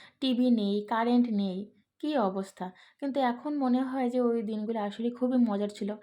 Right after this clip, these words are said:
এখন আমি যদি হাজার কান্না করি, হাজারো লুটোপুটি খাই, ওই দিন আসলে কখনোই ফিরে আসবে না। তাই জিনিসের থাকতে মর্ম দিতে হয়। কখনো সেটা চলে গেলে তখন বোঝা যায় যে আসলে সে-, সেই সময়টা, সেই জিনিসটা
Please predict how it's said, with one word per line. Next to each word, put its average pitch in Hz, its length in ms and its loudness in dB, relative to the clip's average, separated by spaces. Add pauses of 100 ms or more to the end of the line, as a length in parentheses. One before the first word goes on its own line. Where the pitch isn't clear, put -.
(260)
এখন 240 260 0
আমি 277 160 2
যদি 269 180 0
হাজার 254 500 4
কান্না 240 340 2
করি, 233 320 -4 (340)
হাজারো 277 460 2
লুটোপুটি 247 480 2
খাই, 196 280 -2 (300)
ওই 311 200 4
দিন 269 200 2
আসলে 233 380 0
কখনোই 240 380 4
ফিরে 202 280 0
আসবে 185 260 -4
না। 202 140 -8 (360)
তাই 285 160 0
জিনিসের 285 440 0 (100)
থাকতে 285 360 -4
মর্ম 262 320 2
দিতে 208 220 -6
হয়। 185 240 -6 (500)
কখনো 247 280 0
সেটা 269 180 0
চলে 269 300 2
গেলে 247 360 2 (880)
তখন 254 320 2
বোঝা 240 260 2
যায় 202 240 0
যে 214 120 -4
আসলে 240 400 2
সে-, 247 200 -4
সেই 247 220 0
সময়টা, 240 600 2
সেই 233 180 0
জিনিসটা 233 520 2